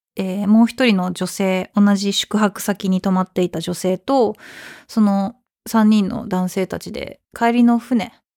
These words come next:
帰る時船が同じだったんですけど、えーっとね、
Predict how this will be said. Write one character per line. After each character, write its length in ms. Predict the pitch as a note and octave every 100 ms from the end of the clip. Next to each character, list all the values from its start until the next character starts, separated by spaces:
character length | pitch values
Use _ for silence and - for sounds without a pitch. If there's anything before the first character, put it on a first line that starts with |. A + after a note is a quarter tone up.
| _ _ _ _ _ _ _ _ _ _
帰 240 | - C#4 A3+
る 80 |
時 420 | - E3+ F3+ F3+ F3
船 300 | A#3 G#3+ F3+
が 200 | D#3+ -
同 200 | F#3+ G3+
じ 100 | G#3+
だ 80 | A3+
っ 160 | - -
た 120 | -
ん 60 | -
で 80 |
す 100 | -
け 120 | - G3+
ど、 320 | F#3 F3 - _ _ _ _ _ _ _ _ _ _
え 120 | G#3 G3
ー 60 |
っ 20 | -
と 120 | G3
ね、 300 | F#3 E3